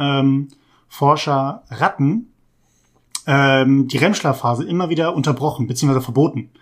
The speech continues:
Die sind nie in diese rem-Schlafphase gekommen, sondern auch quasi immer nur in so einen Döszustand oder Dämmerzustand. Und die sind nach, ähm, drei bis sechs Wochen einfach verstorben,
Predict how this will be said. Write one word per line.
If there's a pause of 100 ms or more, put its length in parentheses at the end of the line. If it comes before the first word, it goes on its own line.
(300)
Die (140)
sind
nie
in
diese
rem-Schlafphase
gekommen,
sondern
auch
quasi
immer
nur
in
so
einen
Döszustand
oder
Dämmerzustand. (800)
Und
die
sind
nach,
ähm, (240)
drei
bis
sechs
Wochen (520)
einfach
verstorben,